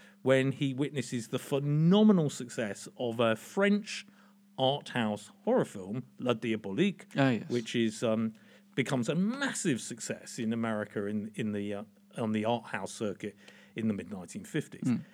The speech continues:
Speaker 1: What's interesting about La Diabolique is that it comes out almost exactly the same moment as a, another property, which is, um, a phenomenal hit,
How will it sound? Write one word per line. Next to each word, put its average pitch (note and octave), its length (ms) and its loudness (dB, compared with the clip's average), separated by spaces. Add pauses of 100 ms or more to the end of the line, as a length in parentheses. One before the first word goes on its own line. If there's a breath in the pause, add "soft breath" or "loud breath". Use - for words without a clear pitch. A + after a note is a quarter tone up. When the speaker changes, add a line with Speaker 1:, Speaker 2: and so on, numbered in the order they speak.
(320 loud breath)
Speaker 1:
What's A#3+ 280 4
interesting G#3 540 0
about G#2+ 240 -4
La A2 80 -8
Diabolique A#2 720 -2
is C#3 360 -2 (120)
that D3+ 180 2
it - 240 -14
comes F3+ 300 2
out D#3+ 300 2
almost E3 360 0
exactly E3+ 720 0
the D#3+ 100 -2
same C#3+ 340 0
moment B2 500 0 (640 soft breath)
as A#2 360 4 (200)
a, A2+ 420 6 (420)
another C#3 500 6 (720)
property, D#3 560 -2 (140)
which A2+ 280 -4
is, A2+ 380 0 (120)
um, G#2 420 -2 (100)
a A2+ 60 -6
phenomenal D3+ 1000 2
hit, - 380 -18